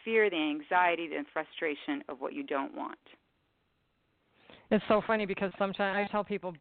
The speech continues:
Speaker 2: basically the same thing. I'll say, "You don't have time not to meditate. Do you know how much time you will pick up if you just meditate for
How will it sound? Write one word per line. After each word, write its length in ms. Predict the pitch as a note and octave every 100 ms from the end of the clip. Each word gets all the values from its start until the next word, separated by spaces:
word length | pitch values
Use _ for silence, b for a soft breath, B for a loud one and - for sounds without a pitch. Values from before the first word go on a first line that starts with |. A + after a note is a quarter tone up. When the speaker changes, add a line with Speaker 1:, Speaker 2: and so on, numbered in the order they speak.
| _
Speaker 2:
basically 460 | G3+ G3 G3+ G3 F#3+
the 120 | F3+ -
same 220 | F3+ F3 -
thing. 280 | G3 F3
I'll 160 | E3 E3+
say, 80 | F3+
"You 160 | E3+ G#3
don't 160 | A3+
have 180 | G#3+ E3+
time 300 | - F3+ E3
not 180 | D#3+ E3
to 80 | -
meditate. 480 | D3+ C#3+ C3+ D3+ C3
Do 80 | E3
you 60 |
know 220 | F3 F#3
how 80 | E3
much 180 | E3+ D#3+ -
time 200 | E3+ D#3
you 120 | D#3
will 140 | D3+ C#3
pick 240 | - D3+
up 160 | D3 D3+ - B B B -
if 180 | F3 F3
you 100 | E3
just 300 | D3+ C#3+ -
meditate 480 | C#3 C#3+ - D#3
for 60 | -